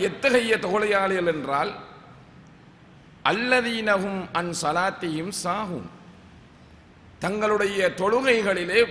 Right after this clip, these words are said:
பொடுபோக்காக அலட்சியமாக அவர்கள் இருப்பார்கள். "அல்லதீனஹும் யுராஊன்", மற்றவர்கள் பார்த்து தன்னை புகழ வேண்டும், பேச வேண்டும் என்று விரும்புவார்கள்.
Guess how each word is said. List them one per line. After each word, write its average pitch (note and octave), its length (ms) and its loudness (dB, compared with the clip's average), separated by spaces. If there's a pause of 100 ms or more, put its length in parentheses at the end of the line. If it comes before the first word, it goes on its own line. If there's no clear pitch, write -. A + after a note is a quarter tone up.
பொடுபோக்காக F#3 1120 0 (600)
அலட்சியமாக A#3+ 760 2 (120)
அவர்கள் G3+ 340 -4
இருப்பார்கள். B2+ 480 -8 (1120)
"அல்லதீனஹும் G#3 920 0
யுராஊன்", C#3+ 680 -2 (1120)
மற்றவர்கள் G#3 760 4 (100)
பார்த்து F3+ 440 0
தன்னை G3+ 400 -2 (500)
புகழ G3+ 340 2
வேண்டும், F#3 500 0 (520)
பேச B3 380 6
வேண்டும் F#3 520 0 (720)
என்று F#3+ 240 -2
விரும்புவார்கள். D#3 760 -2